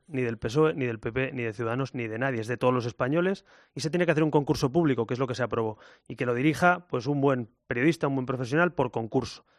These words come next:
y no una persona puesta a dedo por el gobierno de turno, tanto que se criticó, y en parte con razón, a Rajoy, que hizo lo mismo. Ahora resulta que Sánchez coloca a su gente, al director,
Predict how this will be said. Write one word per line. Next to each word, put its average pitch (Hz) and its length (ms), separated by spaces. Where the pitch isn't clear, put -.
y 120 80
no 123 80
una 127 160
persona 123 300
puesta 127 240
a 123 40
dedo 131 220
por 123 120
el 120 60
gobierno 120 300
de 113 60
turno, 127 300
tanto 139 340
que 135 80
se 123 100
criticó, 131 480
y 156 100
en 139 100
parte 131 220
con 123 120
razón, 120 340
a 143 40
Rajoy, 127 340
que 127 140
hizo 123 200
lo 135 100
mismo. 170 300
Ahora 151 140
resulta 131 320
que 131 80
Sánchez 127 280
coloca 113 440
a 131 120
su 139 120
gente, 165 600
al 123 160
director, 151 640